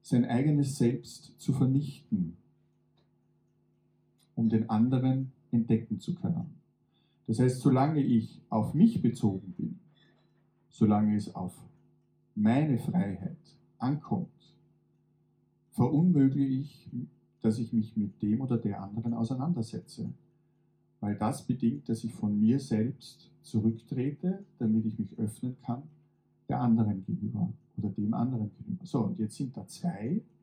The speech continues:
die beide frei sein wollen und die beide sich nach der Liebe sehnen. Klingt nach einer ziemlich komplizierten Angelegenheit. Die Philosophen sagen dann, naja, das Wichtigste ist doch eigentlich, dass der Mensch vernünftig ist.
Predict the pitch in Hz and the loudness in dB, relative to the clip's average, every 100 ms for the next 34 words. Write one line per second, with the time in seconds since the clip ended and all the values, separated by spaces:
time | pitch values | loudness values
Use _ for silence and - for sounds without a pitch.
0 | _ _ _ _ _ _ _ _ - - | _ _ _ _ _ _ _ _ -10 0
1 | 107 107 107 107 104 98 98 113 110 113 | 2 4 0 -2 -6 -6 -4 -2 0 0
2 | 139 180 226 - _ _ _ _ _ _ | 0 -2 -4 -6 _ _ _ _ _ _
3 | _ - 123 - 107 104 117 - 127 127 | _ -6 -4 -2 0 0 -2 -4 -6 -4
4 | 117 - 113 123 127 - 165 139 101 - | -4 -4 -4 -4 -6 -2 -2 -2 -4 -10
5 | _ _ _ - 123 160 - - - _ | _ _ _ -8 2 2 2 -4 -20 _
6 | _ _ _ - 113 110 101 - 147 160 | _ _ _ -2 2 2 0 -2 -2 -2
7 | - - 107 113 - 107 104 - 110 101 | -4 -4 -4 -4 -4 -8 -8 -8 -8 -8
8 | 92 90 - - - - _ _ _ _ | -6 -4 -6 -10 -18 -20 _ _ _ _
9 | _ _ _ _ _ _ _ _ _ - | _ _ _ _ _ _ _ _ _ 0
10 | 139 151 151 156 208 220 180 170 165 170 | 4 6 6 4 4 2 2 0 0 -2
11 | 165 143 156 180 - - _ _ _ _ | 0 0 0 -2 -4 -20 _ _ _ _
12 | _ _ _ _ _ _ _ - 131 151 | _ _ _ _ _ _ _ -8 -2 0
13 | 202 - 175 - 156 - 135 - 120 147 | 0 -2 0 2 2 4 0 0 -2 0
14 | 147 147 139 - 123 120 135 - 151 160 | 0 0 -4 -2 0 0 -2 -2 2 2
15 | 202 - - 113 98 90 - - | 2 -2 -6 -4 -6 -8 -16 -20